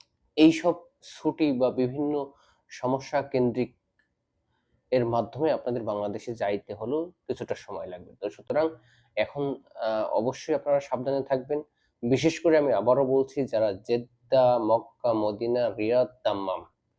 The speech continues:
এই পাঁচটি শহরে ব্যাপকভাবে নিরাপত্তা বাড়ানো হয়েছে এবং সৌদি আরবের,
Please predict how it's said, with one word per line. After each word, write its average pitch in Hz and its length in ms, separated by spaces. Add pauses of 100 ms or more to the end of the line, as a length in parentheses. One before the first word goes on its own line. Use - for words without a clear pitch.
(220)
এই 120 120 (100)
পাঁচটি 143 380
শহরে 123 400 (400)
ব্যাপকভাবে 123 680
নিরাপত্তা 139 460
বাড়ানো 131 300
হয়েছে 139 340 (760)
এবং 107 260 (460)
সৌদি 110 400
আরবের, 110 300